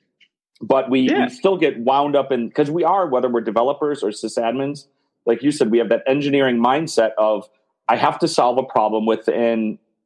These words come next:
Speaker 1: what I believe are the constraints that I have, whether they're
Speaker 2: So
Speaker 1: real or imagined."
Speaker 2: So that's an interesting thing. Um, I, I, first of all, I will say this, that, um, constraints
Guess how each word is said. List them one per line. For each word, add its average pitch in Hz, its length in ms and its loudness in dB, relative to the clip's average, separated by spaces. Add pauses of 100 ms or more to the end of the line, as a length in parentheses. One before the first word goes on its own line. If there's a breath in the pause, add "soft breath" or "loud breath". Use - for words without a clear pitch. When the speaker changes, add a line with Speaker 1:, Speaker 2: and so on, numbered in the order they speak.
(360)
Speaker 1:
what 127 180 2
I 131 140 4
believe 123 360 0
are 107 120 4
the 104 80 -4
constraints 101 560 -2
that 101 100 0
I 92 140 0
have, - 320 -6 (640)
whether 117 280 2
they're 107 200 2
Speaker 2:
So 101 140 4
Speaker 1:
real 117 140 2
or 110 120 -2
imagined." 98 500 -6 (840 soft breath)
Speaker 2:
So 165 140 2
that's 208 240 0
an - 180 0
interesting 151 420 -2
thing. 127 340 0
Um, 113 320 0
I, 156 180 4 (160)
I, 139 80 4
first 170 260 -2
of 131 80 -2
all, 120 220 0 (680)
I 113 140 2
will 147 160 4
say 131 200 0
this, 110 320 0
that, 110 240 0
um, 113 160 0
constraints - 720 -2